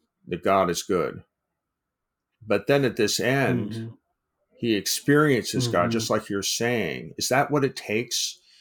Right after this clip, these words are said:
Speaker 1: to take somebody that is, uh, in love with their own achievements and, uh, their position in life and their family, all these other things, and, uh, they attribute it to themselves more than they attribute it to God.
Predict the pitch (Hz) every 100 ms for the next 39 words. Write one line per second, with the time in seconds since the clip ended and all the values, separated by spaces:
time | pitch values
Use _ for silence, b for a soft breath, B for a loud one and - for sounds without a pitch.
0 | b _ - 127 120 - 120 113 113 113
1 | 113 101 98 90 90 - - - 82 78
2 | - 98 92 104 110 110 107 90 98 110
3 | 107 - 117 113 117 113 - 87 92 90
4 | 85 - 90 87 87 90 90 104 95 104
5 | 104 95 95 90 98 92 - 78 67 -
6 | 101 110 101 82 113 117 117 101 101 104
7 | - 90 80 87 b b b b b _
8 | _ _ _ _ _ 101 101 98 98 95
9 | - - 101 95 87 95 101 92 - 127
10 | 113 107 85 - 92 87 95 - 147 131
11 | 98 - 101 101 95 90 87 85 - 101
12 | 87 82 - 87 92 90 73 69 71